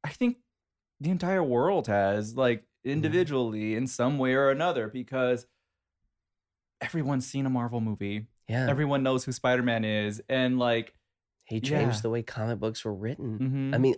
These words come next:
Speaker 2: honestly, we wouldn't be watching superhero movies, period, if it weren't for him.
Speaker 1: Yeah.
Speaker 2: We wouldn't, because it, they would have stayed a children's medium for I don't know how long until someone else got their crap together and figured it out. Uh,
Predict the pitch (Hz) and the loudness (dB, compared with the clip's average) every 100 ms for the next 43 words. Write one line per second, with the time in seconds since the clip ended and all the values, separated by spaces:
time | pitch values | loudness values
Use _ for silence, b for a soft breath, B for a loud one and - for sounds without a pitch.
0 | 117 120 147 151 - 120 101 120 127 120 | 0 0 -2 -4 -6 -6 -4 -2 -2 0
1 | 127 - 123 117 110 110 104 104 107 - | 0 0 -2 -2 -2 -2 -4 -6 -8 -8
2 | 98 101 143 104 104 101 95 98 - - | -8 -6 -6 -4 -4 -4 -6 -8 -12 -12
3 | 98 98 - 98 78 - - - - - | -8 -6 -6 -8 -12 -14 -20 -16 -14 -14
4 | - - _ 127 139 131 117 - 113 165 | -14 -20 _ -2 0 0 -2 -2 2 2
5 | 110 170 - - - 113 110 104 - 110 | 0 -6 -6 -4 2 4 4 0 0 0
6 | 104 110 110 - - 107 113 113 113 104 | 0 0 0 -2 0 0 0 -2 -2 -2
7 | 104 104 107 107 107 101 98 101 B B | -2 -2 -2 0 0 -2 -4 -8 B B
8 | B _ - 107 113 107 98 104 117 107 | B _ -2 0 2 0 0 0 0 0
9 | 107 104 104 - 104 104 101 - 95 - | -2 -4 -4 -2 0 0 -2 -4 -6 -4
10 | 98 - - 101 - 92 101 104 101 101 | -6 -4 -2 -2 -4 -4 -2 -2 -2 -4
11 | 101 104 98 95 95 98 - b b b | -4 -2 -4 -2 -2 -4 -8 b b b
12 | b b _ 101 87 65 53 | b b _ -2 0 -2 -4